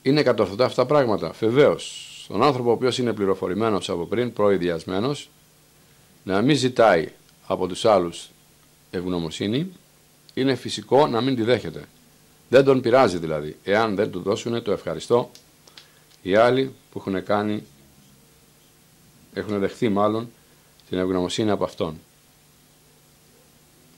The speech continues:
Πιο κάτω βλέπουμε ένα τμήμα του Ευαγγελίου μας, όπου κάποιος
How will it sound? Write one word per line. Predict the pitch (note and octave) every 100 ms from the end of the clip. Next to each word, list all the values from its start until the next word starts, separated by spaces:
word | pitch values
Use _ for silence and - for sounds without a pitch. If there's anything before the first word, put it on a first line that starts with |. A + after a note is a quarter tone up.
| _ _ _ _ _ _ _ _ _ _ _ _ _ _ _ _ _ _ _ _ _ _
Πιο | - F3
κάτω | F#3 E3+ C#3+ D3 - - _ _ _ _ _ _ _ _ _ _ _ _ _ _ _ _ _ _ _ _ _ - - _ _
βλέπουμε | - A#2 D3 - G#2+ A2+ A#2+ - _ - _ _ _ _ _ _ _
ένα | - C#3 C#3+ C#3+
τμήμα | B2 C3 A2+
του |
Ευαγγελίου | G2 F#2 F2+ F#2 A#2
μας, | C3+ D#3+ - - _ _ _ _ _ _ _ _ _ _ _ _ _ _ _ _ _ - - _ _ -
όπου | A2+ G#2 G2
κάποιος | B2+ D3 D#3+ D#3+